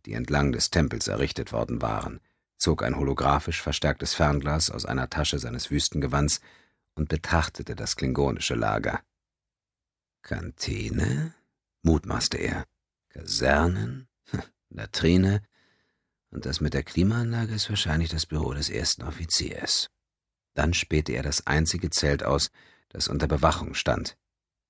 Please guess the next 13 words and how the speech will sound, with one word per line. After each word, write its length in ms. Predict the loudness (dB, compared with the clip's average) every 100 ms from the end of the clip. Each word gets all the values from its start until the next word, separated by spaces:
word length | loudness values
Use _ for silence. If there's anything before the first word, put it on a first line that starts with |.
| -6
„Bingo“, 440 | -4 -2 -2 -2 -8 _ _ _ _ _
dachte 260 | -10 -8 -6
er 80 | -4
lächelnd. 420 | -4 -4 -6 -12 _ _ _ _ _
„Munitionslager 1000 | -20 -12 0 0 2 0 -2 -2 -4 -4 -4
und 220 | -4 -4
Waffenversteck.“ 840 | -4 -4 -12 -6 -4 -4 -10 -16 _ _ _ _ _ _ _ _ _ _ _ _ -4
Er 100 | 0
stellte 300 | 2 2 2
das 180 | 0
Fernglas 440 | 2 2 4 2 2
neu 260 | 4 4
ein 240 | 4 2